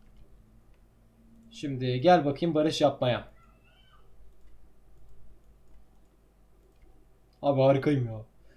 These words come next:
Buna bakar mısınız arkadaşlar? Portekiz Krallığı ne alaka bilmiyorum ama barış yapacağım. Ee, Boğdan Prensi ile de barışımızı yapalım. Hadi oraya gitmek istemiyorum.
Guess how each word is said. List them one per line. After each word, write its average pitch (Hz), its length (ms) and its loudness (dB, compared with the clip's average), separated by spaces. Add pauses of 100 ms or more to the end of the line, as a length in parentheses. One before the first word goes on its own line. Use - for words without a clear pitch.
(220)
Buna 131 140 0
bakar 131 200 0
mısınız 127 220 -4
arkadaşlar? 123 560 -8 (560)
Portekiz 196 400 -2
Krallığı 185 360 2
ne 156 60 -2
alaka 165 300 0
bilmiyorum 160 300 -2
ama 123 100 -6
barış 143 220 -2
yapacağım. 120 320 -10 (4000)
Ee, 131 580 2
Boğdan 190 400 4
Prensi 180 340 4
ile 175 120 2
de 139 100 0
barışımızı 127 360 -2
yapalım. 120 240 -4
Hadi 117 160 -2
oraya 147 220 2
gitmek 131 280 -6
istemiyorum. 117 440 -8